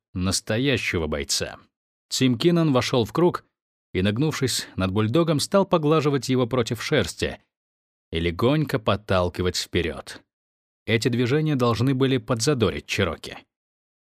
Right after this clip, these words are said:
И они не только подзадорили, но и разозлили его. Послышалось низкое приглушенное рычание. Движения рук человека точно совпадали с рычанием собаки.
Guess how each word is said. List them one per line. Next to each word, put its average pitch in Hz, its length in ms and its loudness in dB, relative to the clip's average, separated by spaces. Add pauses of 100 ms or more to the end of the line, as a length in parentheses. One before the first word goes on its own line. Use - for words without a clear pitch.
(300)
И 85 100 -2
они 110 220 2
не 139 140 2
только 151 340 0
подзадорили, 131 800 0 (480)
но 110 320 2
и 120 80 -2
разозлили 104 600 0
его. 76 340 -8 (720)
Послышалось 104 840 -2
низкое 101 600 0
приглушенное 98 800 0
рычание. 82 760 -6 (720)
Движения 120 600 2
рук 147 200 0
человека 143 560 2
точно 131 400 0
совпадали 117 560 0
с - 100 -4
рычанием 110 520 2
собаки. 98 520 0